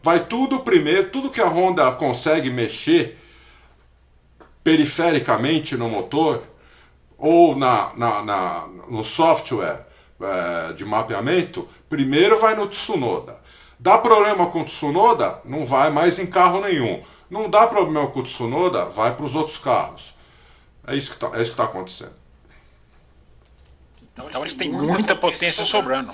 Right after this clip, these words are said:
Speaker 1: Não é muita, né, Fábio? Vinte
Speaker 2: Quase
Speaker 1: hoje em
Speaker 2: ganharam,
Speaker 1: mil e cem
Speaker 2: eles quase
Speaker 1: cavalos não é
Speaker 2: ganharam.
Speaker 1: tanto assim, né?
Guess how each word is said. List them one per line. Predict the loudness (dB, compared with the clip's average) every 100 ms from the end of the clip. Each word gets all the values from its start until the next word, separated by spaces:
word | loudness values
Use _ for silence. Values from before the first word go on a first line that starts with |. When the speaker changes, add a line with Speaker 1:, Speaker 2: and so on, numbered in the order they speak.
| -10
Speaker 1:
Não | 2 6
é |
muita, | 8 6 4 2 0
né, | 0 2
Fábio? | 2 4 0
Vinte | 0 0 6
Speaker 2:
Quase | 8 8
Speaker 1:
hoje | 6 2
em |
Speaker 2:
ganharam, | 2 4 4
Speaker 1:
mil |
e | 2
cem | 2 2
Speaker 2:
eles | 6
quase | 4
Speaker 1:
cavalos | 6 6 4
não | 0
é |
Speaker 2:
ganharam. | 2 0
Speaker 1:
tanto | 0 -4
assim, | -8 -10
né? | -12